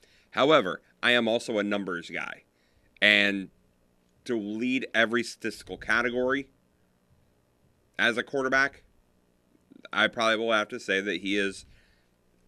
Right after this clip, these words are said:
I'll say the greatest of our time because I refuse to compare generations because the game is so much different.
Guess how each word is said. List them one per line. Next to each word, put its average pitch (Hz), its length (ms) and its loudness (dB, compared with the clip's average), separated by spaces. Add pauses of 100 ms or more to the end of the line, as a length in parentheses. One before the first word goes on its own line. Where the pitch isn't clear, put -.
(160)
I'll 117 100 -2
say 127 140 0
the 123 100 2
greatest 139 360 2
of 123 100 -4
our 123 200 2
time 120 300 -2
because 107 280 -4
I 101 40 0
refuse 117 500 -4
to 139 100 -14
compare 110 400 -2
generations 98 640 -4
because 87 300 -12
the 90 80 -8
game 92 280 -6
is 85 80 -12
so - 240 -4
much 92 320 -10 (120)
different. - 460 -10